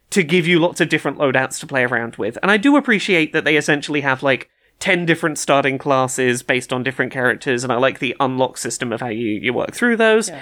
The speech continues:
Speaker 2: you might get some slightly unusual things of, "Hang on, why are these two characters hanging out together?"
Speaker 1: Uh, yeah,
Speaker 2: <laughs>
Speaker 1: and here's, here's the thing. I think it's not bad by any means. I like it mechanically. I think it is a neat addition to the game, and if you really enjoy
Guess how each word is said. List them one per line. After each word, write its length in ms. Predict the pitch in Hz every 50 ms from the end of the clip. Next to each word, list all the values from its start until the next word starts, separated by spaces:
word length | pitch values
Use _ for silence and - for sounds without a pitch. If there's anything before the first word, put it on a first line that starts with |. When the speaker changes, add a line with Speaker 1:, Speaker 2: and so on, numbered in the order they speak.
| 131 131
Speaker 2:
you 100 | 156 180
might 240 | 190 214 214 196 165
get 140 | 185 190 -
some 140 | - 185 175
slightly 340 | - - 180 165 - 131 135
unusual 500 | 139 156 165 170 170 165 151 180 170 139
things 320 | - 170 165 156 151 139
of, 160 | 165 165 -
"Hang 200 | 170 220 233 214
on, 160 | 170 156 156
why 220 | 156 165 202 226 233
are 60 | 220
these 180 | 196 - - -
two 140 | - 214
characters 380 | - 196 185 185 - - 180 151
hanging 280 | 151 180 160 147 143 156
out 160 | 147 - 131
together?" 380 | - 139 233 226 196 220 - - _ _ _ - - - -
Speaker 1:
Uh, 60 | 302
yeah, 380 | 262 247 247 190 143 120 - 208 - -
Speaker 2:
<laughs> 160 | 302 - -
Speaker 1:
and 160 | 240 277 269 -
here's, 360 | 262 269 330 359 339 - - -
here's 300 | - 247 320 339 277 -
the 120 | - 262 240
thing. 360 | - - - 117 110 104 107
I 80 | 143 -
think 400 | - 302 330 311 - - - _ _ _ _ _ _ _ _ -
it's 200 | 285 262 - 262
not 380 | 294 302 330 359 - - 165
bad 320 | - 208 196 190 190 185 -
by 160 | 175 165 160
any 240 | 151 147 143 139 123
means. 420 | 117 104 - - 107 113 117 - - -
I 180 | 165 180 196
like 500 | 185 180 175 170 175 202 233 254 254 -
it 120 | 311 - -
mechanically. 800 | 247 - - 202 202 151 160 165 156 - - 180 165 156 156 147 -
I 100 | 143 143
think 320 | - - 196 214 214 -
it 120 | 240 196 185
is 200 | 180 180 170 - -
a 140 | 151 147 147
neat 280 | 147 156 175 185 -
addition 320 | 190 175 190 180 - 196 180
to 80 | - 185
the 60 | 156
game, 240 | 147 127 123 123 120
and 120 | - 170
if 100 | 190 -
you 220 | 349 415 277 170 -
really 380 | 202 233 247 247 247 240 226 226
enjoy 580 | 220 202 165 143 165 160 160 156 156 151 151